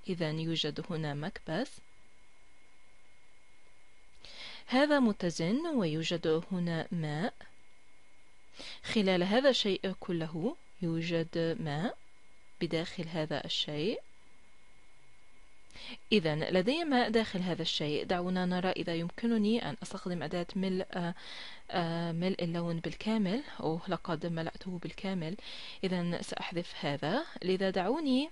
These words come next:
أقوم برسم الماء بداخل هذا،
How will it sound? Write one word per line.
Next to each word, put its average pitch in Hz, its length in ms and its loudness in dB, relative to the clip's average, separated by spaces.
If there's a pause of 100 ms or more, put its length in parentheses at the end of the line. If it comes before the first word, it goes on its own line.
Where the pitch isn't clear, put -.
(340)
أقوم 208 380 4
برسم 190 580 4
الماء 175 480 2
بداخل 180 500 0
هذا، 175 440 0